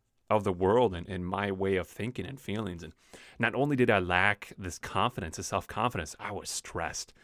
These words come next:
I was uncomfortable and completely miserable and trying to, quote unquote, fit into the norm or the rest of the world or,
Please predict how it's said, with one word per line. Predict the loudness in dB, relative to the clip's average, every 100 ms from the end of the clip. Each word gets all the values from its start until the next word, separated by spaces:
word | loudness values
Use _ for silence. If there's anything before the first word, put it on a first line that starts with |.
| -20 -14
I | -10
was | -8
uncomfortable | -6 0 0 2 6 8 6 2
and | -6 -8
completely | -8 -4 -4 -2 -2
miserable | 2 0 0 -2 -2
and | -2 -4 -6
trying | 0 2
to, | 2
quote | -2 -2 0
unquote, | 0 -2 -2
fit | -14 -12 2 4 4 0
into | 2 4 0 -2 -2 -2 -6 -10 -20 -20 -4
the | 0
norm | 2 4 4 4 2 2
or | 2 2
the | 0 0
rest | 4 2 2
of | -2
the | 0
world | 0 2 4 2 0
or, | -2 -4